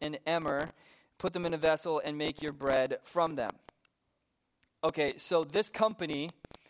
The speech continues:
has a brand of bread inspired by this verse. So I, I went to their website because on their website, I was hoping that they would explain exactly how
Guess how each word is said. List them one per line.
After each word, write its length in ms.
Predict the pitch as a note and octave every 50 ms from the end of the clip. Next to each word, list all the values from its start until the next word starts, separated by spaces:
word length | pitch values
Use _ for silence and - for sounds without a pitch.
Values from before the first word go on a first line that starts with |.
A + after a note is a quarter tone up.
| _ - - - _ _
has 340 | - F3 F3 F#3+ G3+ F3+
a 100 | G3+ G3+
brand 460 | G3 D#3+ D3 F3 F#3+ F#3+ G3+ G#3 G#3 G3+
of 220 | G#3 F#3+ E3 D#3
bread 500 | E3+ F#3+ G3 F3+ E3 D3+ D3 - - - -
inspired 920 | E3+ E3+ D#3 - - - - F#3 F3 F3+ F#3 F#3 F#3 F3+ F3+ D#3+ - -
by 480 | - E3+ D#3+ D#3+ D#3 D#3 D#3 D#3 D3+ - - D3
this 220 | E3 E3+ D#3+ -
verse. 400 | - D3+ D#3+ D3+ A#2 F2+ - - - - - _ _ _ _ _ _ - - - _ _ _ _
So 600 | _ - - - G#3 F#3+ F3+ F3+ F3 F3+ F3 E3 - - - _ - _ _ _ _
I, 220 | D#3 D#3 E3 E3+ E3+ -
I 120 | - E3 E3
went 260 | D#3+ E3+ G3+ A#3+ A3+
to 100 | - B3
their 160 | A3 A#3 A3 G3+
website 720 | F#3 G#3 A3 A#3 G3 - - D#3+ C#3 C3 C3+ C#3+ - - - - _ -
because 500 | F3+ G3 F3+ - G#3+ F#3+ F#3 F3+ E3+ D3+ - -
on 240 | - F#3 A#3 C#4 D4+
their 120 | D4 C#4 B3+
website, 520 | A3 A3+ A#3 A3+ - - G3+ F3+ E3+ D#3+ - -
I 140 | F3+ G#3
was 160 | C4 D4+ C4+ -
hoping 640 | - - A#3 A#3 A#3 - A3 F#3+ F3+ E3+ E3+ F3+ - - - - - _
that 140 | - F#3 F3
they 140 | - G#3+ A3+
would 140 | A3+ A3+ G#3+
explain 600 | G#3 - - - - - G3 G3+ F#3+ F#3+ F#3+ F#3
exactly 600 | F3+ D#3+ D3+ D#3 F3 E3+ E3+ F3 - E3+ E3+ D#3+
how 800 | D3+ - - - - G3+ G3 F#3+ F3+ D#3 C#3 B2 A2+ B2 C3 -